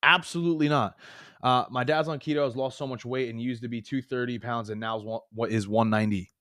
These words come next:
right? So that's great, Gabby, and congratulations to your dad for losing the weight. Now the question is, can he sustain that for the next six months, a year, two years of completely eliminating carbohydrates? Some people it works for.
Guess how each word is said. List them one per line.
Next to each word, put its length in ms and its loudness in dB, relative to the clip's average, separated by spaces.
right? 240 2
So 240 2
that's 300 8
great, 500 8
Gabby, 440 2
and 140 -8
congratulations 720 0
to 80 -4
your 80 2
dad 220 2
for 100 -2
losing 320 2
the 60 0
weight. 200 -2
Now 160 6
the 100 2
question 420 6
is, 320 6
can 220 6
he 120 8
sustain 440 4
that 180 2
for 80 2
the 120 0
next 240 -2
six 220 0
months, 440 -2
a 60 0
year, 440 0
two 220 -2
years 560 -2
of 200 4
completely 560 -2
eliminating 400 -4
carbohydrates? 760 -2
Some 320 8
people 380 4
it 40 -6
works 300 2
for. 320 0